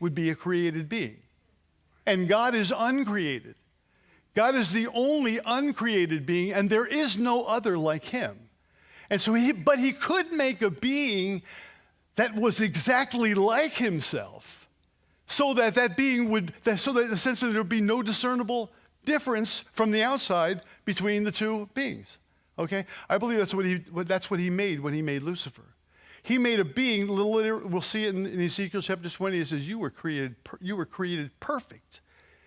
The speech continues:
in wisdom and in beauty." But unfortunately, Lucifer got all full of himself. And then demanded the right from God for, "I will be, I want to be like you. You get to do whatever you want to do.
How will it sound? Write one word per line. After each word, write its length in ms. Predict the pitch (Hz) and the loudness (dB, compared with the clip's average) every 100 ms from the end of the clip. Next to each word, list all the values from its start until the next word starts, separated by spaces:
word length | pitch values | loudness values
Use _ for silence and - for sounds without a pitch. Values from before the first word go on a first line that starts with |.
| _ | _
in 180 | 156 131 | -8 -6
wisdom 460 | 131 170 151 185 180 | -2 -2 -2 -4 -4
and 160 | 156 | -4
in 60 | 151 | -4
beauty." 280 | 170 156 135 - - | -2 -4 -4 -10 -4
But 100 | 180 | 0
unfortunately, 760 | 170 - 277 285 240 202 190 | 0 0 -2 0 -2 0 0
Lucifer 460 | 175 208 214 147 156 | 0 -2 -2 -4 -2
got 160 | 147 143 | 0 0
all 140 | 131 | -2
full 240 | - 202 | -4 -6
of 60 | 160 | -6
himself. 580 | 120 110 90 82 - _ _ _ _ _ _ _ _ _ _ | -8 -10 -12 -14 -20 _ _ _ _ _ _ _ _ _ _
And 280 | 214 202 214 | 2 2 2
then 280 | 208 277 285 | 2 4 2
demanded 640 | 196 202 220 269 247 240 175 | 2 2 2 2 2 0 0
the 80 | |
right 340 | 208 202 214 226 | 0 2 2 -2
from 260 | 220 208 | -2 -2
God 500 | 160 160 156 160 151 - | 2 2 2 0 -4 -4
for, 260 | 180 185 - - - | -2 -2 -6 -12 0
"I 220 | 190 240 | 2 4
will 200 | 220 190 | 2 0
be, 260 | 135 175 170 156 - | 0 0 0 -2 0
I 140 | 190 | 2
want 180 | 233 190 | 2 0
to 60 | 139 | 0
be 120 | 156 | -2
like 300 | 147 139 165 | -2 -2 -2
you. 260 | 214 131 - _ _ | -4 -4 -8 _ _
You 220 | 170 262 | -2 0
get 140 | 247 196 | 0 0
to 80 | |
do 160 | 185 214 | 0 0
whatever 280 | 196 190 180 | 2 2 0
you 160 | 190 | 0
want 320 | 190 214 233 139 | 0 0 0 -4
to 100 | |
do. 60 | 127 | -8